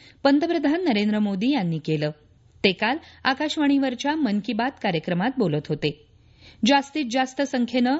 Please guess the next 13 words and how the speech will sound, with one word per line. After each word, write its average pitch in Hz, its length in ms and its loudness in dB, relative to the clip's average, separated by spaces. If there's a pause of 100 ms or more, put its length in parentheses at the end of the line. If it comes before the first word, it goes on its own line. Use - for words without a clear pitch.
युवक 233 420 0
युवती 226 460 2
यामध्ये 226 420 2
सहभागी 208 520 0
होत 190 240 -2
आहेत, 247 220 2 (340)
याचं 254 340 0
आपल्याला 220 420 -2
समाधान 208 540 -2
आहे, 262 200 0 (300)
असं 226 220 0
मोदी 208 260 4
म्हणाले. 147 380 0